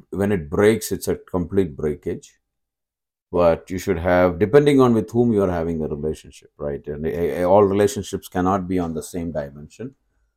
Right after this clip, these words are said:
Some relationships are more closer than the other. So that, that is okay, but so you have to f-, define your boundaries, and you have to make sure that you are respecting those boundaries and keeping it at that level. Otherwise,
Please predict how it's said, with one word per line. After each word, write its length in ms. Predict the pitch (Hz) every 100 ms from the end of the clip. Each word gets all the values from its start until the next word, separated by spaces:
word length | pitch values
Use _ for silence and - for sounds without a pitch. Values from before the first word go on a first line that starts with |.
| _ -
Some 220 | 120 117
relationships 760 | 107 107 113 107 - 101 -
are 200 | 92 78
more 200 | 87 92
closer 500 | - - 98 95 98
than 220 | 92 85 82
the 120 | 80
other. 380 | 73 87 139 - _ _ _ _ _
So 180 | - 120
that, 380 | 101 110 120 - -
that 220 | 110 127
is 160 | 156 107
okay, 360 | 92 - 98
but 440 | 147 110 90 82 _ _ _ _
so 140 | - 98
you 220 | 104 131
have 180 | 123 123
to 80 |
f-, 240 | 101 - -
define 380 | 87 - 110 113
your 160 | 101 82
boundaries, 640 | 76 80 95 110 131 -
and 160 | 95 87
you 80 |
have 100 | 87 87
to 60 |
make 240 | 87 82 -
sure 280 | 98 95
that 340 | 82 85 107 _ _ _ _ _ _ -
you 200 | 85 87
are 160 | 85
respecting 680 | 80 85 - - 98 110 104
those 200 | 87 82
boundaries 680 | 78 82 85 87 92 92 -
and 140 | 78
keeping 400 | - 87 - 92
it 140 | 85 -
at 160 | 78
that 240 | 82 78 -
level. 320 | 71 67 65
Otherwise, 720 | 78 90 87 87 85 - -